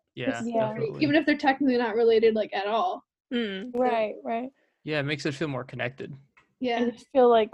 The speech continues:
Speaker 2: the whole surgery thing, I was like, you know, this entire, like, Star Wars, I'm like, "I don't understand how that happens, but, you know, it's great.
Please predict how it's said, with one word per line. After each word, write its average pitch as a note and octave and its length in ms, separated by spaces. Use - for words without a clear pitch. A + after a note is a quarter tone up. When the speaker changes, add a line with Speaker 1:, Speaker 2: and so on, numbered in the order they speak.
Speaker 2:
the A#3 160
whole A3+ 180
surgery A3 400
thing, A#3 160
I A3+ 80
was A3+ 160
like, A#3 180
you B3+ 60
know, B3+ 180
this B3 300
entire, A#3+ 460
like, G#3+ 180
Star G#3+ 280
Wars, A3+ 220
I'm A3 120
like, G#3 140
"I D4+ 120
don't F4+ 360
understand D4+ 680
how C#4+ 180
that C4+ 220
happens, C#4 480
but, - 240
you B3 100
know, B3+ 360
it's A#3 200
great. C#4 440